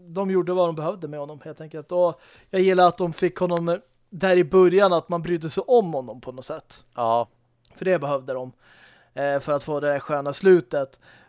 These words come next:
Speaker 1: Men, eh, sen, eh, att hans hjärna blev förgiftat gick jävligt <laughs> fort. Det var inte så här
Speaker 2: Ja.
Speaker 1: liten övergång, utan det gick liksom, "Nu är det ond." Ja, okej. Det, det, det var inte som att det sakta spret ut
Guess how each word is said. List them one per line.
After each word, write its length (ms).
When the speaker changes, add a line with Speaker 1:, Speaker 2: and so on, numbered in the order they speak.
Speaker 1:
Men, 380
eh, 140
sen, 360
eh, 140
att 200
hans 340
hjärna 560
blev 160
förgiftat 760
gick 420
jävligt 680
<laughs> 100
fort. 300
Det 80
var 80
inte 180
så 100
här 80
Speaker 2:
Ja. 160
Speaker 1:
liten 180
övergång, 440
utan 260
det 60
gick 200
liksom, 260
"Nu 340
är 40
det 80
ond." 340
Ja, 120
okej. 300
Det, 260
det, 180
det 60
var 80
inte 140
som 140
att 100
det 240
sakta 680
spret 380
ut 440